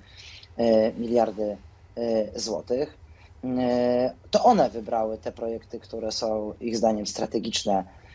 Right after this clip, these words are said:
e, i, e, przygotowane do tego, aby je, e, zrealizować w ramach, mm, Polskiego Ładu, w ramach tego,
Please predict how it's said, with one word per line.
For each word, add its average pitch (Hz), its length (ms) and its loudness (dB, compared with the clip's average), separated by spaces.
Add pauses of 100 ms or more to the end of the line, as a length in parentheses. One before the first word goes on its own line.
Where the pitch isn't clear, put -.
(140)
e, 113 260 6
i, 117 360 4
e, 107 400 2
przygotowane 127 760 2
do 98 120 -14
tego, 104 380 -12
aby 101 480 -10 (380)
je, 117 240 0
e, 107 180 -4 (240)
zrealizować 110 840 -2
w 107 100 -12
ramach, 113 480 -4 (160)
mm, 107 280 -10
Polskiego 113 460 -4
Ładu, 101 300 -2
w - 20 0
ramach 110 300 -2
tego, 104 360 0